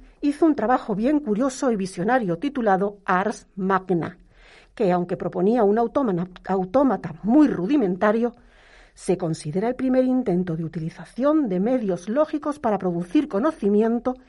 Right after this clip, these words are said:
y una de las primeras implementaciones de sistemas de inteligencia artificial.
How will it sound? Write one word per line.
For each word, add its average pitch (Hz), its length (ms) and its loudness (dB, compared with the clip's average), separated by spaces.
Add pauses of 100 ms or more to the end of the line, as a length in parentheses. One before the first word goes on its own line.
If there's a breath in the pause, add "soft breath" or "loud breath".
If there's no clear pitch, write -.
(400 soft breath)
y 302 220 6
una 285 300 8
de 170 80 0
las 165 160 -6
primeras 208 500 -2
implementaciones 202 1000 0 (600 soft breath)
de 339 200 4
sistemas 254 680 0
de 285 60 0
inteligencia 190 520 -4
artificial. 294 540 2